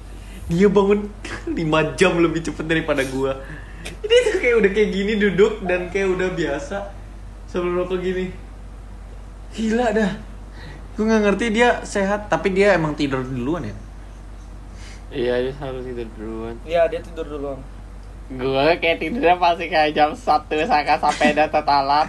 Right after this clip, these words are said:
Speaker 2: deh.
Speaker 1: Ih, lu pada tidur
Speaker 2: Kenapa sih?
Speaker 1: lama banget dah.
Speaker 2: Eh, kita aja yang terakhir, Pil, yang kita tidurnya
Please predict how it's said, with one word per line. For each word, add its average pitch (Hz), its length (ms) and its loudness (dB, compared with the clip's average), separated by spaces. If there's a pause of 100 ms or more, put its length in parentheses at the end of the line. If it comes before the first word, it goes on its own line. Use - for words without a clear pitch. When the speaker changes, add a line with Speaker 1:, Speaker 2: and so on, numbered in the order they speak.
Speaker 2:
deh. 143 460 0 (720)
Speaker 1:
Ih, 175 240 2 (720)
lu 165 160 2
pada 180 320 6
tidur 180 260 2
Speaker 2:
Kenapa 196 140 0
sih? 196 160 -4
Speaker 1:
lama 165 200 0
banget 156 320 -2
dah. 135 140 -4 (920)
Speaker 2:
Eh, 190 200 4 (460)
kita 190 300 4
aja 202 220 -4
yang 214 140 0
terakhir, 196 340 0
Pil, 226 280 2
yang 202 160 0
kita 190 260 -6
tidurnya 202 560 -2